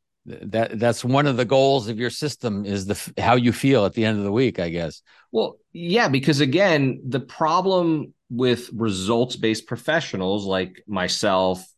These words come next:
Speaker 2: you, a financial advisor, is there's always more that you could be doing, right? There, there, there's, there, it, you know, we don't have a nine-to-five. We don't have a checkbox normally that says,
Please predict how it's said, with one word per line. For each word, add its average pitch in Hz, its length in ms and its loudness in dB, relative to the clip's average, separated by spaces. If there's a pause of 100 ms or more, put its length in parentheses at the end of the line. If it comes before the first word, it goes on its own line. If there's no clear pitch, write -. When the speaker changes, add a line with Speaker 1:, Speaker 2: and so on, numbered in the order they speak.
(160)
Speaker 2:
you, 95 720 0
a 90 100 -12
financial 98 560 -2
advisor, 92 680 -2
is 87 520 -4 (720)
there's 131 320 0
always 160 540 6
more 135 300 4
that 117 120 0
you 113 140 -2
could 98 160 -4
be 90 100 -4
doing, 85 320 -4 (800)
right? 110 240 0
There, 127 120 0
there, 135 200 0
there's, 135 360 0
there, 135 140 -2
it, 135 280 -4
you 135 200 -6
know, 110 80 0
we 123 160 0
don't 151 160 0
have 139 200 0
a 117 60 -2
nine-to-five. 113 920 -2
We 104 140 -2
don't 123 160 -2
have 117 200 -2
a 101 160 -4
checkbox 101 800 -4
normally 95 540 0
that 87 180 -4
says, 92 420 -4